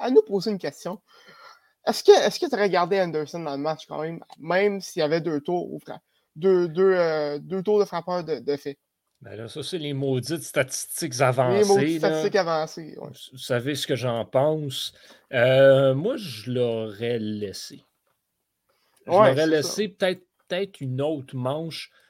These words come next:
Speaker 2: surtout parce que avec la blessure à Charlie Morton, t'es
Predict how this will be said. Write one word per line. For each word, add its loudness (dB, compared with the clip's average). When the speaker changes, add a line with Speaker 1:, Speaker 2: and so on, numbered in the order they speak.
Speaker 2:
surtout -4
parce 0
que -2
avec -2
la 0
blessure -4
à 0
Charlie 0
Morton, -4
t'es -4